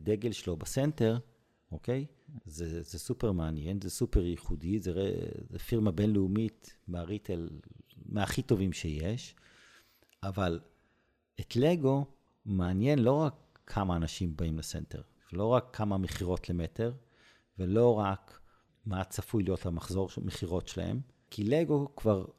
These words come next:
לא קורא למוכרים שלו מוכרים ומוכרנים, הוא קורא להם בילדרים.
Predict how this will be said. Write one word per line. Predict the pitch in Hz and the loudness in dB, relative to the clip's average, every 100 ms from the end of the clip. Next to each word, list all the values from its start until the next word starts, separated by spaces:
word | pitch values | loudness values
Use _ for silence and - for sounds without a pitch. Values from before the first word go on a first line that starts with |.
| - | 0
לא | 110 | 0
קורא | 127 170 139 | 2 2 4
למוכרים | 117 98 - 104 104 | 4 2 2 2 2
שלו | - 95 | 2 0
מוכרים | 87 - 113 95 - - | 0 2 2 2 -2 -6
ומוכרנים, | 90 90 - 87 90 107 80 - _ | -2 0 0 2 4 2 0 -10 _
הוא | - 120 | -14 -6
קורא | - 101 | 0 4
להם | 117 98 82 | 4 2 6
בילדרים. | 110 107 92 78 | 6 8 4 2